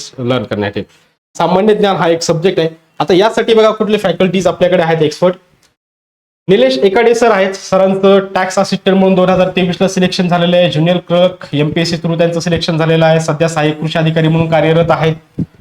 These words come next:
ओके, सरांचा मागचा अनुभव जर म्हटला, राज्यसेवा मेन्स वीस, एकवीस, बावीस, तेवीस, चोवीस, सगळ्या सरांनी दिलेल्या आहेत. फॉरेस्ट मेन्स दिलेली आहे, कृषी सेवा मेन्स दिलेली आहे, अशी तज्ञ मार्गदर्शक या ठिकाणी निलेश एकाडे सर तुमच्यासाठी राहणार आहेत. सर, पर्सनल काउन्सिलर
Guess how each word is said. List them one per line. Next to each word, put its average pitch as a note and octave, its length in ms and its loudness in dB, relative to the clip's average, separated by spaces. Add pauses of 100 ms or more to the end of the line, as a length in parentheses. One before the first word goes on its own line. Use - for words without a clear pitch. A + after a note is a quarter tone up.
(120)
ओके, F#3+ 240 2
सरांचा F3 360 0
मागचा F3 320 0
अनुभव F3+ 320 4
जर F3+ 140 4
म्हटला, F3+ 340 2
राज्यसेवा E3+ 500 2
मेन्स F3 320 2
वीस, F3+ 300 2
एकवीस, F3+ 320 2
बावीस, E3+ 380 2
तेवीस, E3+ 280 0
चोवीस, F3 300 2
सगळ्या E3+ 240 2
सरांनी E3+ 300 0
दिलेल्या E3+ 320 2
आहेत. E3+ 120 -4
फॉरेस्ट D#3 280 0
मेन्स E3 240 0
दिलेली E3+ 300 2
आहे, E3 240 0 (360)
कृषी D#3+ 260 -4
सेवा E3 260 2
मेन्स E3+ 320 2
दिलेली E3+ 280 2
आहे, E3 240 2
अशी E3+ 260 0
तज्ञ G#3 400 -2
मार्गदर्शक F3+ 640 0
या D3+ 80 2
ठिकाणी E3 360 0 (400)
निलेश F3+ 320 2
एकाडे F#3 360 0
सर F3+ 120 0
तुमच्यासाठी E3+ 540 -2
राहणार E3 280 2
आहेत. F3 100 0 (500)
सर, A#3+ 220 2
पर्सनल B3 720 0
काउन्सिलर A3+ 600 2